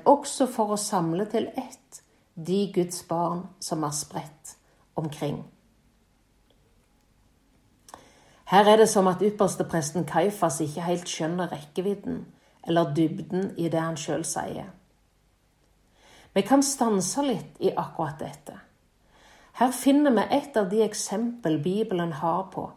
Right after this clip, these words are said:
at Gud bruker mennesker til å fullføre sine planer, uten at de vet det selv. Et eksempel ifra Det gamle testamentet.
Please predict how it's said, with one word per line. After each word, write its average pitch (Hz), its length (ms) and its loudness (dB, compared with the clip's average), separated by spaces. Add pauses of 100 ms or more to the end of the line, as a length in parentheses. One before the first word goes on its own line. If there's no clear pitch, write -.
(380)
at 143 240 -6
Gud 269 380 2
bruker 180 420 4
mennesker 180 640 -2
til 180 160 -4
å 175 80 -6
fullføre 180 760 -2
sine 165 380 -4
planer, 175 400 -2 (1080)
uten 185 420 2
at - 240 -4
de 160 160 0
vet 185 240 -6
det 147 160 -6
selv. - 320 -8 (1600)
Et 254 160 4
eksempel 214 540 2
ifra 170 200 2
Det 160 120 2
gamle 156 300 -4
testamentet. 170 680 -10